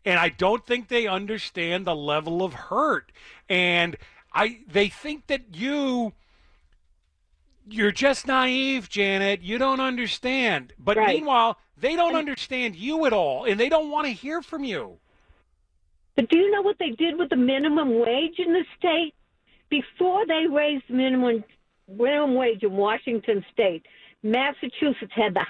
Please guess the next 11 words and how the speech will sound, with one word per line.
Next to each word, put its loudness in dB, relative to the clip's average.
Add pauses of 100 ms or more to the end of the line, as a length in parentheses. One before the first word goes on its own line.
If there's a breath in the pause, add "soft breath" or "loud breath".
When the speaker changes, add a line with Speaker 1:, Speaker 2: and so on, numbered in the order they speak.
(140)
Speaker 2:
highest 2
minimum 2
wage 2 (320 soft breath)
out 0
of -2 (100)
fifty -4 (100)
states. 0 (380 soft breath)
Okay, 2
well, 2
Washington, 0
Speaker 1:
Yeah. -4